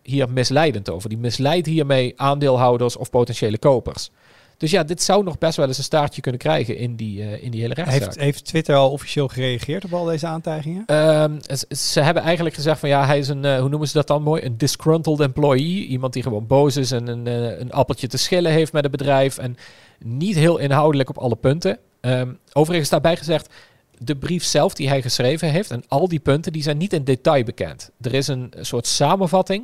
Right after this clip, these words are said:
Speaker 1: die is aan, eh, eh, de C N N en de Washington Post gegeven.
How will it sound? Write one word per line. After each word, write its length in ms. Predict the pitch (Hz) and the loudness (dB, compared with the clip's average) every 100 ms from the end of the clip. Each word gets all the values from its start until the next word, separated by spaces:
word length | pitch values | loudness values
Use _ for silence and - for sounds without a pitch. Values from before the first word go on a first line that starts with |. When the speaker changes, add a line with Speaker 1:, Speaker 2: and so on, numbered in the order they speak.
| 269 | -10
Speaker 1:
die 280 | 117 131 185 | -10 -8 -2
is 220 | 147 139 | -2 -2
aan, 440 | - 127 120 120 113 | 0 0 0 -6 -10
eh, 320 | 113 107 104 | -8 -8 -8
eh, 60 | 95 - 110 104 110 | -10 -14 -14 -12 -12
de 80 | 120 | -10
C 140 | 117 - | -6 -4
N 160 | 123 | -2
N 20 | 127 | 0
en 200 | 147 127 | -2 -2
de 80 | |
Washington 380 | 123 127 127 120 | 0 0 0 -4
Post 260 | 113 143 - | 0 0 0
gegeven. 480 | 165 165 170 170 | -2 0 0 -2